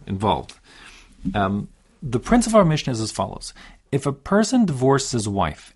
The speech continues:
and the time he divorces her, he says the reason why he's divorcing her.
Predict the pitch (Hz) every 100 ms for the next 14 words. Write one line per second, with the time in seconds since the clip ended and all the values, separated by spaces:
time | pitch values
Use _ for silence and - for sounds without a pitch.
0 | - 123 139 - 226 226 175 131 135 123
1 | 101 90 - 139 139 - 190 196 151 131
2 | 131 139 175 196 180 156 131 135 135 117
3 | 104 101 110 113 - - -